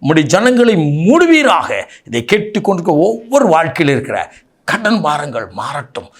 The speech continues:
கஷ்டங்கள் மாறட்டும், கண்ணீர் மாறட்டும். அற்புதம் செய்து மகிழச் செய்யும், ஆசீர்வதியும், ஆளுகச் செய்யும். இயேசு ரட்சகரின் விலையேறப்பட்ட நாமத்தில் ஜெபிக்கிறோம்,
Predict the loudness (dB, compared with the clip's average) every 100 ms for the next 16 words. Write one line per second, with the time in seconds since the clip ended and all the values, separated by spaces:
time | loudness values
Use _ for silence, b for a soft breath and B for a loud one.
0 | b -4 -2 -2 0 0 0 -2 0 0
1 | 0 -2 -10 -10 -6 -4 0 0 0 0
2 | 2 0 -4 -12 -14 _ _ -4 -2 -2
3 | 0 0 -2 -4 -2 -4 -6 -8 -10 -12
4 | -14 -20 b b -2 2 2 2 0 0
5 | 2 4 2 -2 -6 -14 -20 _ _ _
6 | -4 -4 -8 -14 -16 -16 b b b -4
7 | -2 0 -2 -2 -4 -2 -2 -4 -8 -18
8 | _ -6 0 2 2 0 -2 -4 -2 -2
9 | -4 -6 -8 -10 -10 -8 -8